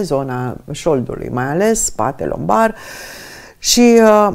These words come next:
asta îi poate țintui pe unii Capricorn la pat. Uh,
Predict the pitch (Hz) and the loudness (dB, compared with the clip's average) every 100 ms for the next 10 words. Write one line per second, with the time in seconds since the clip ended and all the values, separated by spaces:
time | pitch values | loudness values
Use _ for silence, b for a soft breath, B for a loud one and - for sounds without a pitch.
0 | - 208 254 262 240 233 226 226 262 294 | -2 4 4 4 4 6 4 4 0 0
1 | 294 285 277 285 277 269 277 294 285 277 | -2 0 0 4 4 6 4 4 2 2
2 | 269 - 247 - - 269 240 226 - 175 | 0 -2 -2 -2 -2 0 2 0 2 2
3 | - - - _ _ B B B 185 180 | 0 -12 -20 _ _ B B B -8 -2
4 | 170 | -2